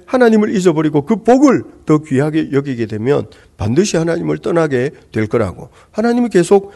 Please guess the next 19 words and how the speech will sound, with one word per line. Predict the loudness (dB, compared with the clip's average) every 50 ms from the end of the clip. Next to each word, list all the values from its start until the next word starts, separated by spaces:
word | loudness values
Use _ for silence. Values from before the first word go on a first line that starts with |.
| _ _ _
경고하시는 | 4 4 4 4 4 4 4 4 2 -2 -8 -18 -14 -12 -10 -8 -6 -6 -6 -6
거거든요. | -6 -8 -10 -10 -12 -12 -14 -16 -18 -20 -20 -20 -20 -20 _ _ _ -20 -20 -20 _ _ _
많은 | -12 -8 -4 0 0 0
사람이 | 0 0 -2 -2 -2 -2 -4
인생을 | -4 -6 -4 -4 -4 -4 -4
살면서 | -6 -8 -10 -8 -8 -8 -8 -8 -8 -10 -10 -10 -10 -12 -14 -18 _ -20 -20 -20 _ _
하나님보다 | -2 0 2 2 2 2 0 0 0 0 0 0
하나님이 | 2 0 0 0 0 0 0 -2 -2
베풀어 | -4 -8 -8 -4 -4 -4
주시는 | -4 -4 -6 -6 -4 -4 -4 2
복을 | 4 4 6 6 6 4 4 2 -4 -12 -20 -20 -20 _ _
더 | 4 4 4
귀하게 | 4 0 -2 0 0 0 0 -2 -2 -2 -2
여겨가지고 | -4 -4 -4 -6 -6 -6 -8 -10 -10 -12 -12 -10 -8 -6 -6 -6 -8 -12 -18 -20 -20 _ _
하나님을 | -4 -2 0 2 2 4 4 2 4
우습게 | 4 4 2 2 0 -4 -4 -2 -2
여기는 | -2 -2 -2 -2 -4 -4 -4 -4 -6 -10 -16 _ _
사람들이, | -14 -10 -6 -4 -4 -2 -2 -4 -4 -4 -6 -6 -10 -16 -20 _ _ -8
어, | -4 -2 -2 0 -2 -2